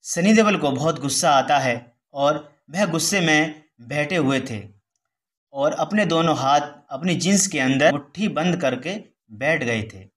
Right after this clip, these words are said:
गुस्सा इतना बढ़ गया कि उन्होंने एक झटके में अपनी जींस ही फाड़ ली। यह देखकर वहाँ पर मौजूद सब भाग पड़े और इन्हीं कारणों से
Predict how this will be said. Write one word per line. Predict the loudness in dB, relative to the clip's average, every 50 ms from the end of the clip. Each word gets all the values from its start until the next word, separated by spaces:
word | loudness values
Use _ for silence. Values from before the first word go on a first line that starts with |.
| _ _ _ _ _ _ _ _ _ _ _ _ _
गुस्सा | -10 -6 -4 0 2 2
इतना | 2 2 2 2 0 2
बढ़ | 2 2 2 4
गया | 4 6 4 4
कि | 4 2 -2 -2
उन्होंने | 0 2 2 4 4 4 4 2 0 -2 -6 -12 _ _ _ _
एक | -8 -6 -4 -2
झटके | -2 -2 -2 -2 -4 -4 -2
में | 0 0 0 0 -2 -4 -8 -12 -16 -20 _ _ _ _ _ -20
अपनी | -12 -6 -4 -2 -2
जींस | 0 0 0 0 0 -2 -2
ही | -2 -2
फाड़ | -2 -4 -2 -2 -2 0 0
ली। | 0 0 0 0 0 -2 -6 -12 _ _ _ _ _ _ _ _ _ _ _ _ _ -6
यह | -2 -2 0
देखकर | 0 0 0 -2 0 0 0 0 0
वहाँ | 0 0 2 2 2 2 2
पर | 2 0 2
मौजूद | 2 2 0 2 0 0 0
सब | 0 0 0 0 0 -2 -4 -8 -16 _ _ _ _ _ _
भाग | -12 -4 -4 -2 -2 -2 -2
पड़े | -2 0 0 -2 -2 -4 -2
और | -2 0 0
इन्हीं | 0 0 2 4 4 4 4
कारणों | 4 4 4 6 4 4 2
से | 2 0 0 0 -2 -2 -4 -8 -12